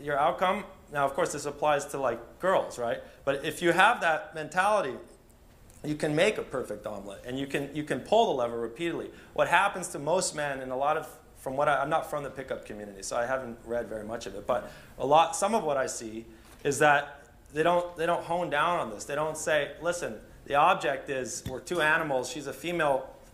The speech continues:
c-, part of the animal. I'm male. I need to pu-, put my sperm in her. And there's a certain dance we need to do. What, how do I do that?" They don't get that, that, that basic, but really it is that basic. And if you have, if you know that,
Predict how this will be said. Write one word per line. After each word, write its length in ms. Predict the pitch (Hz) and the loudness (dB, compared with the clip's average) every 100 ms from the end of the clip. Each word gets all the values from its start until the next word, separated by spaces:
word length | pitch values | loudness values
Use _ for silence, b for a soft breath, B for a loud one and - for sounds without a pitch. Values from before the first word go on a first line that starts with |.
| - | -16
c-, 80 | - - | -16 -4
part 220 | 139 135 | 0 0
of 40 | 120 | 0
the 80 | |
animal. 220 | 127 123 123 | -2 -2 -4
I'm 160 | 147 | -2
male. 200 | 139 151 | 0 2
I 80 | 127 | 2
need 100 | 131 | -2
to 80 | - | -8
pu-, 240 | - 139 - - | -6 -4 -6 -6
put 120 | 156 | -6
my 120 | 139 | -4
sperm 420 | 135 - 139 139 | -6 -4 -4 -4
in 60 | 127 | -4
her. 320 | 104 98 107 B B - | -6 -6 -8 B B -10
And 100 | 123 | -6
there's 120 | 120 | -4
a 60 | 120 | -2
certain 440 | - 165 147 127 | 2 2 2 -2
dance 400 | 131 151 151 - | 0 0 0 -2
we 60 | 123 | -8
need 160 | 123 | -8
to 80 | 123 | -10
do. 400 | 107 165 139 117 | -2 0 2 0
What, 220 | 131 143 | -2 -4
how 180 | - 156 | 2 2
do 80 | 160 | 2
I 80 | 123 | 0
do 220 | 113 170 | -4 -4
that?" 340 | 123 101 - B B B B B - | -4 -4 -8 B B B B B -4
They 120 | 139 | 2
don't 240 | 156 165 160 | 4 4 4
get 180 | 156 156 | 2 4
that, 400 | 139 131 - - | 0 0 -8 -6
that, 240 | 123 - | -6 -4
that 240 | 131 107 | -4 -2
basic, 500 | 131 165 180 87 87 | -2 -2 -2 -6 -10
but 120 | - 135 | -8 0
really 320 | 165 202 147 | 2 4 4
it 80 | 170 | 2
is 100 | 190 | 0
that 200 | 113 - | -2 -2
basic. 340 | 107 113 117 | -6 -8 -6
And 100 | 131 | -6
if 140 | 131 | -2
you 80 | 160 | 2
have, 320 | 151 160 160 - - - | 6 6 4 -6 -20 -16
if 160 | 143 - | -14 -8
you 60 | |
know 240 | 147 180 226 | 2 4 6
that, 460 | 160 120 123 - | 4 0 -4 -12